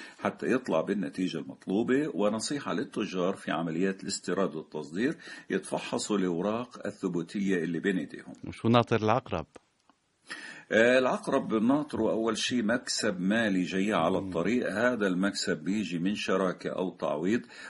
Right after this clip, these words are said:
Speaker 1: ولكن في نفس الوقت يدير باله بأي خطوة مالية جديدة عم بيقوم فيها. طبعا لا يكفل ولا يقرض إنسان مال، وكمان ما يقوم بأي مشروع مالي جديد، خاصة إذا إله عش-،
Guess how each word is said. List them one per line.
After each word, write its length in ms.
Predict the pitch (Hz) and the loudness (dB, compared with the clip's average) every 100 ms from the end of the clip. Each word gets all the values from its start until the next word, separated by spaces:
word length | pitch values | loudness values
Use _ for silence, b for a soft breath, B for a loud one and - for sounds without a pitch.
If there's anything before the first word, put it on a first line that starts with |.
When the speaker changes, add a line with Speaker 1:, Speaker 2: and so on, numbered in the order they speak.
| B | B
Speaker 1:
ولكن 580 | 90 90 113 131 - 80 | 2 4 4 2 0 -4
في 180 | - | -4
نفس 260 | 80 82 - | -6 -4 -2
الوقت 420 | 85 101 131 139 | 0 2 0 -2
يدير 360 | 104 90 104 101 | -4 0 -2 -2
باله 380 | 76 110 110 95 | -2 0 0 0
بأي 300 | 104 - 98 | -2 -2 -4
خطوة 400 | - 127 151 180 | -6 -8 -4 -2
مالية 420 | 82 82 110 101 | 0 0 0 0
جديدة 440 | - 101 117 95 | -2 -2 0 0
عم 160 | 78 78 | 0 -2
بيقوم 360 | 73 - 92 | -6 -4 -4
فيها. 440 | - - 80 101 - B B B | -4 -6 -4 -4 -6 B B B
طبعا 340 | - 104 90 82 | 2 4 4 2
لا 80 | 85 | 0
يكفل 420 | 101 - - 90 | 0 0 0 0
ولا 240 | 78 78 | 0 -2
يقرض 400 | 82 - 90 73 | -4 -4 -6 -6
إنسان 600 | 73 71 - 92 82 71 | -6 -6 -2 0 0 -2
مال، 320 | 82 90 120 | 0 0 0
وكمان 680 | - - - 82 107 113 87 | -2 -4 -4 0 2 2 0
ما 100 | 104 | 2
يقوم 420 | 127 120 113 107 | 0 0 -2 0
بأي 380 | 95 87 107 120 | 0 0 -2 -2
مشروع 560 | 98 92 - 107 95 76 | -2 -2 -4 -2 -2 -2
مالي 400 | 85 101 95 82 | 0 0 0 -2
جديد، 360 | 71 95 110 | -4 -4 -4
خاصة 640 | - 104 113 98 - 101 95 B B B | -4 -4 -2 -2 0 2 0 B B B
إذا 260 | 107 90 | 0 2
إله 300 | 85 127 104 | 2 2 2
عش-، 240 | 85 80 | 2 0